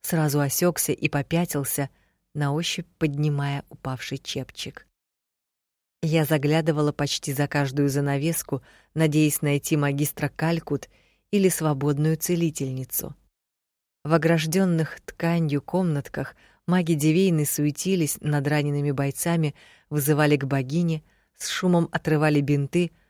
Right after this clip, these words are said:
увлечённо слушали рассказы своих пациентов. За одной из штор обнаружился малкер, над которым трудились сразу три целительницы. Щёки неудачливого мага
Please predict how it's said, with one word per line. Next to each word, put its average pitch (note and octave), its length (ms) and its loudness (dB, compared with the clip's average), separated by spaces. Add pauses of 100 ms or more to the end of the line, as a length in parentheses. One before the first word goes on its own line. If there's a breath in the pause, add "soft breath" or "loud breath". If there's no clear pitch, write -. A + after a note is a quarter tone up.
(200)
увлечённо D#3+ 640 0
слушали D3 460 -2
рассказы C#3+ 580 -4
своих C#3+ 380 -4
пациентов. C#3+ 840 -6 (1120)
За D#3+ 220 2
одной D3+ 260 2
из - 180 -4
штор - 480 0
обнаружился D3 760 0
малкер, D3 540 -2 (360 soft breath)
над E3+ 120 0
которым E3 400 2
трудились D#3+ 560 2
сразу D3+ 360 0
три D3 220 -2
целительницы. C#3 1000 -4 (1000)
Щёки - 360 -4
неудачливого D#3+ 960 2
мага D3+ 320 0